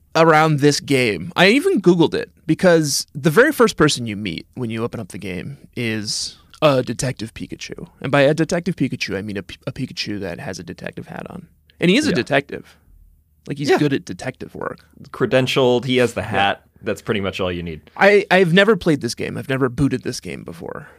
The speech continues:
Speaker 1: I've never heard Pikachu talk before.
Speaker 2: No, why would you? <laughs>
Speaker 1: Um,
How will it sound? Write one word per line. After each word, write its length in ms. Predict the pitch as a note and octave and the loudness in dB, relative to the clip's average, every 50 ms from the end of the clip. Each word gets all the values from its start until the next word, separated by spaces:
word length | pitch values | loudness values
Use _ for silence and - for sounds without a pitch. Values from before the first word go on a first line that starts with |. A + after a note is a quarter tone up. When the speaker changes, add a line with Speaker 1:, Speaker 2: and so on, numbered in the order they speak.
| _ _ _ _ _ _ _ - | _ _ _ _ _ _ _ -4
Speaker 1:
I've 180 | C#3 C#3+ C3+ C3+ | -2 -2 -2 -2
never 220 | C#3+ C#3+ D#3 C#3+ | -2 0 -2 -2
heard 300 | B2+ C#3 C#3 C3 A2+ - - _ _ _ _ - | 0 2 0 0 0 -2 -14 _ _ _ _ -8
Pikachu 380 | C#3+ C3+ - - - - F2 | -6 -6 -6 -8 -8 -10 -8
talk 320 | - - - - - _ - | -6 -4 -6 -6 -8 _ -14
before. 420 | - - - - - - - - - _ _ _ _ _ - | -14 -12 -12 -14 -14 -14 -16 -18 -20 _ _ _ _ _ -12
Speaker 2:
No, 380 | B2+ A#2 A2 B2 G#2+ G#2+ F#2 F2+ | -12 -10 -10 -10 -10 -10 -12 -10
why 200 | G2 G2+ G2+ G2 | -10 -10 -8 -8
would 280 | G2+ G#2+ G#2+ - - - | -6 -6 -6 -8 -8 -10
you? 100 | D2+ - - | -10 -10 -10
<laughs> 600 | - - - _ - - - - - - - - | -12 -14 -12 _ -12 -12 -8 -6 -6 -6 -4 -2
Speaker 1:
Um, 300 | C#3+ D3 C#3+ C3+ B2 | 0 0 0 0 -2